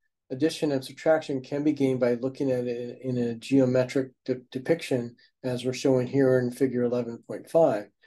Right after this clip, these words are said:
The circle in the upper hand of each part of the figure is formed by s-, selecting the appropriate segment of the number line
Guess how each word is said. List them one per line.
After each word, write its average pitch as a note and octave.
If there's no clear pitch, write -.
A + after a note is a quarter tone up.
The C3
circle F3+
in C#3
the C3
upper D3
hand C3+
of B2+
each C#3+
part C#3+
of A#2+
the B2+
figure D3
is C3
formed C#3+
by B2+
s-, -
selecting D3
the C3
appropriate C#3+
segment D#3
of B2+
the B2
number E3
line C3